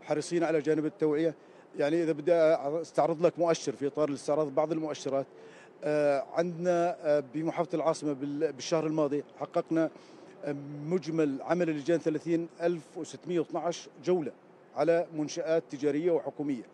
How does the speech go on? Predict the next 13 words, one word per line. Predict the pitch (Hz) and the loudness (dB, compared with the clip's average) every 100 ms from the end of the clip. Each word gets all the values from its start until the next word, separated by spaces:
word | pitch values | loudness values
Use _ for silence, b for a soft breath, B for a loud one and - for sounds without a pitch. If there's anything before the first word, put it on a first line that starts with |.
| B B B - 151 | B B B -10 -10
الجانب | 135 202 220 208 | 2 4 4 2
الآخر | 214 208 190 | 4 4 4
متعلق | 175 180 185 180 | 0 2 2 0
بمتابعة | 160 180 185 185 165 151 185 170 160 165 | -2 2 2 2 -2 2 2 2 -2 -4
الالتزام | 143 151 156 170 | -8 -6 0 0
بالتدابير | 151 - 151 147 160 170 - B B B 151 | 0 -4 0 0 2 0 -2 B B B 0
بالدوائر | 180 165 170 175 | 2 4 6 4
الحكومية، | 139 139 156 175 | 4 -2 -2 2
ولا | 170 165 | 6 4
شك | 151 151 | 2 -2
أنه | 151 | -2
عندنا | 143 151 | -2 -2
فرق | 147 175 175 | -2 2 2